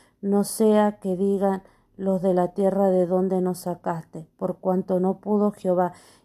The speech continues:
introducirlos en la tierra que les había prometido, o porque los aborrecía, los sacó para matarlos en el desierto.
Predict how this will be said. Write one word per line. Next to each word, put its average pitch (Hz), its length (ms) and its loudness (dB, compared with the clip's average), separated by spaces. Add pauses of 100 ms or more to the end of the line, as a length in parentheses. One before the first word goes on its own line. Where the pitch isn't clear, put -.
introducirlos 190 1080 -2
en 196 180 -2
la 175 140 -4
tierra 180 580 -4
que 190 80 -6
les 180 240 -6
había 185 400 0
prometido, 185 760 -4 (400)
o 185 160 -10
porque 190 340 -6
los 180 240 -2
aborrecía, 185 960 0 (420)
los 190 220 -4
sacó 190 380 -4
para 196 180 2
matarlos 185 640 -2
en 185 120 0
el 175 160 0
desierto. 175 720 -2